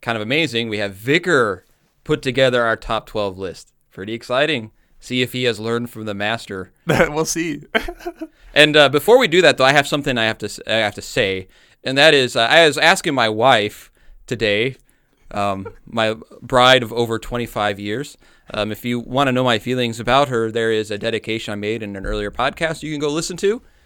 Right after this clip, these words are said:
Speaker 1: which I was told this week is one of someone's all-time favorite parts of
Speaker 2: I
Speaker 1: the
Speaker 2: think,
Speaker 1: podcast.
Speaker 2: yeah, I think it's one of the highest hit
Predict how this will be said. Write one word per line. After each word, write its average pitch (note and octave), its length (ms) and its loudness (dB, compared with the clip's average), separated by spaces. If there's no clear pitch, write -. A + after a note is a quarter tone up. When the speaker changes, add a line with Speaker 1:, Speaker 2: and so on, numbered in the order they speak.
Speaker 1:
which C3 160 -2
I C3+ 60 4
was B2 160 0
told D#3+ 240 -6
this B2 200 -8
week D3 280 -8
is A#2+ 160 -8
one A#2 120 -2
of A2+ 220 -8
someone's A#2+ 400 -6
all-time C#3+ 480 -2
favorite C3 420 -2
parts B2+ 220 0
of B2+ 80 2
Speaker 2:
I D#3+ 60 4
Speaker 1:
the - 40 2
Speaker 2:
think, C3+ 160 4
Speaker 1:
podcast. C#3+ 420 0
Speaker 2:
yeah, D3 200 4
I B2+ 80 2
think E3+ 220 -4
it's - 120 -8
one B2 140 -4
of A#2 80 -8
the A2 100 -4
highest A2 640 -4
hit - 300 -8